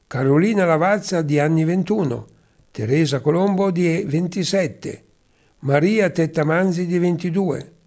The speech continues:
Teresa Pinciroli di ventitré, Maria Gasparri di trentasette e Teresa Bordegoni di ventidue anni.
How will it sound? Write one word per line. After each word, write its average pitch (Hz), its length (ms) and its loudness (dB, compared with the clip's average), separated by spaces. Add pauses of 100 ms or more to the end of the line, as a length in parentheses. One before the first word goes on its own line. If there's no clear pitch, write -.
(380)
Teresa 160 540 2
Pinciroli 156 640 0
di 185 100 0
ventitré, 170 680 0 (640)
Maria 156 420 2
Gasparri 151 540 0
di 147 160 -2
trentasette 151 960 -2 (460)
e 190 220 0
Teresa 190 720 0
Bordegoni 170 1080 0
di 151 180 -2
ventidue 147 640 -2
anni. 110 400 -8